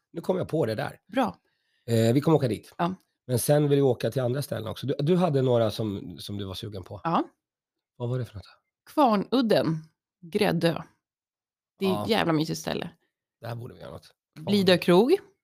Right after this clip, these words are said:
Speaker 1: Det kan vi göra.
Speaker 2: Mm. Och så tycker jag att vi ska åka till Öregrund.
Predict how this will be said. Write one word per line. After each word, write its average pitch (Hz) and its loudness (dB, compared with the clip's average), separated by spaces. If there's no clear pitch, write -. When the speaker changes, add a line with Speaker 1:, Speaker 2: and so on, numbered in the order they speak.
Speaker 1:
Det 98 -14
kan 127 -6
vi 131 -2
göra. 123 0
Speaker 2:
Mm. 156 -2
Och 175 -6
så 175 -4
tycker 180 -6
jag 180 2
att 175 -4
vi 170 -2
ska 165 -4
åka 160 0
till 156 4
Öregrund. 185 6